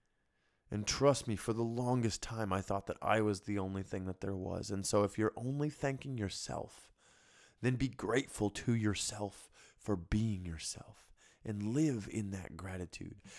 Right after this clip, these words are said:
And if it's God you're being thankful for, with, thank him.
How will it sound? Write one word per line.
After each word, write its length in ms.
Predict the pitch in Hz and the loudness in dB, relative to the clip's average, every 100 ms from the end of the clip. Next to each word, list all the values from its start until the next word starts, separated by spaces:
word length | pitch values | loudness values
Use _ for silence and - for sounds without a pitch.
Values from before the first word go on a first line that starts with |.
| - - | -12 0
And 100 | 120 | 2
if 100 | 120 | 2
it's 140 | - - | -2 -2
God 360 | - 139 147 120 | -2 0 0 0
you're 100 | 110 | -2
being 300 | 107 98 92 | -2 -2 -4
thankful 480 | - 98 92 - 95 | -6 -6 -6 -8 -10
for, 280 | - - - - _ _ _ - | -10 -16 -18 -20 _ _ _ -14
with, 420 | - 82 101 82 - - - _ | -8 -2 -2 -4 -12 -20 -20 _
thank 380 | - - 101 107 | -16 -2 0 0
him. 320 | - 90 87 | -2 -6 -6